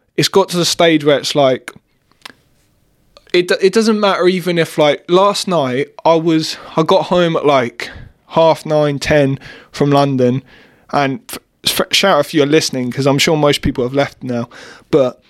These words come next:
you know, I got home from London, it was about half nine, half ten, and I ate dinner about eleven, and then I had to sign into Premiere, but I didn't have access to it, so I had to message my boss to get a code and then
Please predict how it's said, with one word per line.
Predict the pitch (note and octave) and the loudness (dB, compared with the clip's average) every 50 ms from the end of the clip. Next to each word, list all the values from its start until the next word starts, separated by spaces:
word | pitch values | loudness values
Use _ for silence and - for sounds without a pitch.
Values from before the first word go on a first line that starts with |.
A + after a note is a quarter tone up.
| _ - - _ _ _ _ _ _ _ _ _ _ | _ -20 -20 _ _ _ _ _ _ _ _ _ _
you | - E3 | 0 2
know, | D#3 C#3 C3+ | 2 2 2
I | |
got | D3 - G3+ F#3+ F3 | 2 2 2 2 2
home | F3+ F3 | 0 -2
from | D3+ E3 D#3+ | -2 -4 0
London, | D#3+ D#3 D3+ D3 C#3+ C#3+ D3 | 0 0 2 2 0 0 0
it | C#3+ | 0
was | A#2 C3 C3 | -2 -2 -2
about | B2 C3+ C3 C3 A#2+ - | 0 2 2 2 2 0
half | - C#3+ C#3 C3+ - - | 2 2 0 0 0 -2
nine, | D3 C#3 C3+ C3+ C3+ | -2 0 0 0 2
half | C#3 B2+ B2+ - | 2 2 2 0
ten, | - - C#3 C3+ C3 B2+ C3 - - - - - _ _ _ _ _ C#3 | -2 0 0 0 0 0 -4 -8 -14 -20 -20 -20 _ _ _ _ _ 0
and | C#3 C3 C3 C3 B2 - | 0 2 0 0 -2 -2
I | - E3 D#3+ | 0 0 0
ate | - - | 0 0
dinner | - D3+ D3 C#3+ C#3+ C#3+ | -2 0 0 2 0 0
about | C3 - C3+ B2+ A2 A#2+ | 0 0 0 0 2 2
eleven, | C3 C#3 C#3 C3 C3+ C#3+ C#3 C3+ C3+ C3 - _ _ _ _ _ _ _ - | 2 2 0 0 0 0 -2 -2 -4 -8 -12 _ _ _ _ _ _ _ -2
and | C#3+ C#3+ | 0 2
then | D3 D3 C#3 C#3 C3+ C3 | 2 2 2 0 -2 -4
I | - - | -4 -4
had | C3 D3 C#3+ C#3 | -2 -2 -4 -6
to | - - - C#3 C3 C3 B2 - _ _ _ - | -8 -6 -4 -2 -2 -2 -4 -6 _ _ _ -4
sign | - - - D#3 C#3+ C3 C3 | -2 0 2 2 2 2 0
into | C3 C3 B2+ - C#3 B2+ A#2+ A#2 A#2 - - | -2 -2 -2 -2 0 0 0 0 -2 -4 -6
Premiere, | - - D3+ D3+ D3 C#3+ C#3 C#3+ | -4 -2 -2 -2 -2 -2 -2 -2
but | C3+ - A2+ - | 0 0 0 0
I | B2 | 0
didn't | A#2+ - D3+ B2+ A#2+ | -2 -2 -6 -6 -6
have | B2 B2 D3+ | -4 -2 -2
access | C#3 B2+ - - C#3 B2+ - | -2 -2 -4 -6 -6 -4 -4
to | - - C3+ | -2 0 0
it, | B2+ B2 | 0 2
so | - D#3+ | 0 0
I | |
had | D3 - | 0 2
to | - | 2
message | C3 C3+ B2 - - B2 | 2 2 2 0 0 0
my | B2+ B2 | 0 0
boss | A#2 - - C#3 B2+ - - | 0 2 0 0 0 0 -4
to | - C3 | -8 -10
get | A#2+ - | -10 -10
a | - | -12
code | - - C3+ C3+ B2+ B2+ B2+ | -6 0 0 2 2 2 0
and | C3 B2+ B2+ | 0 -2 -2
then | B2+ B2+ C3 | -2 -4 -6